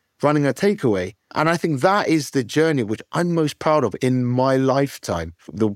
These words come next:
way the Chinese community is integrating into British culture and the way Ch-, Chinese culture is integrating itself into everyday British norms. You know, as I said,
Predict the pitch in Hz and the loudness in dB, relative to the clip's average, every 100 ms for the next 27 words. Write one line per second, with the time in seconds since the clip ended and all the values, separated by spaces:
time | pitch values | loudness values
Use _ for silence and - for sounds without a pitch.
0 | - 135 151 156 151 151 147 _ _ - | 0 2 4 4 2 0 -2 _ _ -8
1 | 110 139 123 - 127 151 160 127 104 92 | 0 0 0 -2 0 0 0 -2 -2 -2
2 | 87 117 117 - 104 117 123 - 92 87 | -2 -2 -2 -2 0 2 2 0 -4 -2
3 | 151 170 113 - 82 76 71 - 71 65 | 0 0 -2 -2 -4 -4 -8 -4 -2 -2
4 | - 73 80 87 101 107 101 - 123 _ | -4 -4 -2 0 2 2 0 -2 -4 _
5 | - - 117 117 - - 170 165 - 87 | -6 -2 2 0 -2 0 2 2 0 -2
6 | - _ 123 131 - 117 107 - 98 87 | -4 _ -2 -2 -2 0 0 0 -4 -2
7 | 92 85 87 82 - 87 85 82 _ _ | -2 -2 -2 -4 -4 -4 -4 -8 _ _
8 | _ _ - 131 143 110 135 127 120 110 | _ _ -2 2 2 2 2 4 4 2
9 | 104 95 _ _ _ 135 139 123 110 127 | 0 -4 _ _ _ -2 -2 -2 -4 0
10 | 139 147 98 78 78 95 104 113 113 - | 2 2 0 -4 -10 -6 -2 0 -2 0
11 | 180 101 | 2 0